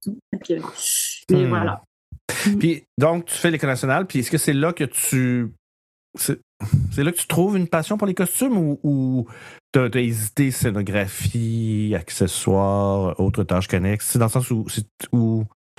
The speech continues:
Speaker 2: comment ça s'est, comment cette passion-là pour la cos-, le, le, le, le, la conception de costumes s'est, s'est développée ?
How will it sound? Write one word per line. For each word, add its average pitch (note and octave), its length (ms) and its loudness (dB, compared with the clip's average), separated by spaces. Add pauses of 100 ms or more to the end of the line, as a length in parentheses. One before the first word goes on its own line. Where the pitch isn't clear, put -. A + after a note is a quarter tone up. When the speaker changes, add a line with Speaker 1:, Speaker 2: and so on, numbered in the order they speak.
(220)
Speaker 2:
comment B2 220 2
ça D3 100 -2
s'est, B2 480 0
comment D3 180 0
cette D3+ 200 -4
passion-là B2+ 400 0
pour B2+ 100 0
la A#2+ 80 -4
cos-, - 280 -4
le, A#2 280 -2
le, A2+ 240 0
le, A2+ 180 -2
le, A2+ 220 0
la A#2+ 100 0
conception C#3+ 560 0
de C#3 60 -4
costumes C3 460 0
s'est, G#2+ 120 0
s'est G2 160 2
développée ? F#2 480 0